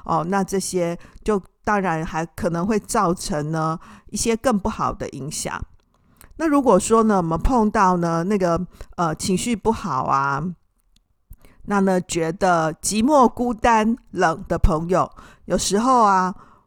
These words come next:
我们也不知道应该要怎么安慰他。那你碰到这样的时刻，你都怎么办呢？如果是我本人的话呢，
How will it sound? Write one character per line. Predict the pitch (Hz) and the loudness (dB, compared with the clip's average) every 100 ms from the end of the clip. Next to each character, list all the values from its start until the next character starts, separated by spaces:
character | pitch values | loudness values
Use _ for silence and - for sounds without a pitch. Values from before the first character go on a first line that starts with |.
| - | -10
我 | 175 | -2
们 | 190 | 2
也 | 226 180 | 2 0
不 | 185 | -4
知 | 226 220 | -4 -4
道 | 202 220 185 | 0 2 2
应 | - 190 | 0 -2
该 | 196 190 | 0 0
要 | 190 180 | 2 0
怎 | 156 - 127 | 0 -6 -8
么 | 135 - | -8 -6
安 | 156 170 | -6 -2
慰 | 160 135 | -2 -4
他。 | - - 135 123 139 - - _ _ _ _ _ _ _ _ - - | -6 -6 -4 -6 -10 -16 -20 _ _ _ _ _ _ _ _ -20 -6
那 | 254 | -4
你 | |
碰 | 208 277 233 | 0 0 2
到 | 247 | 2
这 | 220 247 | 2 0
样 | 220 | 0
的 | 180 | 0
时 | 175 - 160 | -4 -4 -6
刻， | 220 214 | -4 -2
你 | 170 | -2
都 | 151 170 170 | -2 -2 -2
怎 | 156 | -4
么 | 135 | -8
办 | - 170 143 139 | -6 -4 -4 -6
呢？ | 135 151 160 - _ _ _ _ _ _ _ _ _ - | -6 -6 -8 -12 _ _ _ _ _ _ _ _ _ -6
如 | 214 | -2
果 | 262 254 185 160 | 2 6 6 6
是 | 156 - 285 | 2 -2 0
我 | 220 180 | 2 4
本 | - 156 | 2 -2
人 | 147 139 | -4 -6
的 | 151 | -4
话 | 175 196 165 143 | -2 0 0 -2
呢， | 143 143 151 | -4 -4 -6